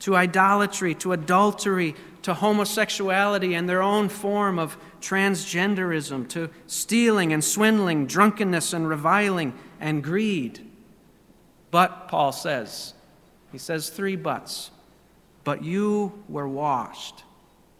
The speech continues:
They had been washed by the blood of Jesus Christ that he shed on the cross for them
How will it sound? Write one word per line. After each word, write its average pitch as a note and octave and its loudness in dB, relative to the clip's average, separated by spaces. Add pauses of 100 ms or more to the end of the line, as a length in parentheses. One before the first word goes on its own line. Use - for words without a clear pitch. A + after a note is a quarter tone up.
(580)
They D#3+ -4
had E3+ -2
been D#3 0
washed E3+ 2
by D3 -2
the C#3 -4
blood E3 2 (280)
of C3+ -8
Jesus D#3+ -4
Christ E3 -4
that D3 -6
he F#3+ -4
shed F#3 0
on E3+ -2
the D#3 -4
cross F3+ -4
for E3+ -10
them D#3+ -4